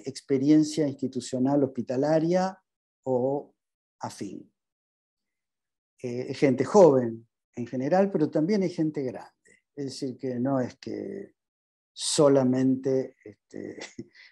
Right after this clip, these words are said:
hay gente grande que es muy joven, que está muy interesada, que nunca ha visto un paciente psicótico y que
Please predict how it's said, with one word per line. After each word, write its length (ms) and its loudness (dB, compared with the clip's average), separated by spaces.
hay 140 2
gente 280 6
grande 420 8
que 480 0
es 140 0
muy 160 6
joven, 640 6
que 380 -6
está 320 0
muy 200 8
interesada, 1000 2
que 400 -8
nunca 340 8
ha 40 8
visto 240 0
un 100 2
paciente 420 -4
psicótico 720 0
y 100 -6
que 460 -8